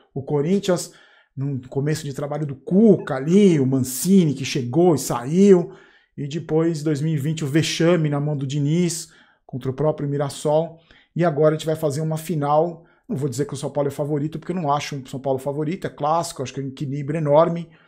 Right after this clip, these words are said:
mas eu não me lembro de tá tão confiante, pelo menos numa de-, decisão digna do São Paulo, porque algumas coisas muito importantes do São Paulo mudaram, e é isso que eu queria falar com vocês hoje,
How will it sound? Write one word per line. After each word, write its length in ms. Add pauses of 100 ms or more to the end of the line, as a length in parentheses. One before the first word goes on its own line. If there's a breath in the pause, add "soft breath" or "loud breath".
(360 soft breath)
mas 600
eu 80
não 80
me 100
lembro 240
de 120
tá 120
tão 240
confiante, 880 (400 soft breath)
pelo 180
menos 320
numa 400 (260)
de-, 320
decisão 400
digna 600
do 80
São 180
Paulo, 600 (340 soft breath)
porque 500
algumas 380
coisas 340
muito 360
importantes 560
do 100
São 160
Paulo 300
mudaram, 500
e 40
é 40
isso 80
que 60
eu 60
queria 180
falar 220
com 100
vocês 360
hoje, 440